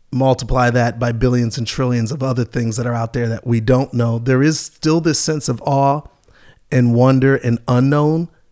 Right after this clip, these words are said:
but then there's this deep, intimate sense of what I do know, and that I can't come to the conclusion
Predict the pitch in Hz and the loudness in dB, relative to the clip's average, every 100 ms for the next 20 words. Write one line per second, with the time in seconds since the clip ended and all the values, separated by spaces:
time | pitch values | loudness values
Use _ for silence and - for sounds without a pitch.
0 | _ - 113 131 123 120 110 110 107 - | _ -8 0 2 4 2 2 0 -2 -4
1 | - _ _ _ _ - 131 110 135 - | -8 _ _ _ _ -18 -4 0 0 0
2 | 131 117 123 117 - - 113 139 107 113 | -2 -2 -2 -2 -2 -2 -2 -4 -2 0
3 | 110 107 113 110 107 80 - _ - - | 0 0 0 0 -2 -8 -14 _ -20 -20
4 | - - 127 123 120 117 110 - 170 165 | -20 -4 0 4 4 4 0 -4 -2 0
5 | 156 - - 151 139 131 - 135 127 120 | -2 -6 -6 -2 -2 -4 -4 -2 -2 -2
6 | 117 117 - _ _ _ _ 120 - 123 | -4 -6 -12 _ _ _ _ -8 -4 -4
7 | - 139 127 113 117 110 | 0 2 2 2 0 -2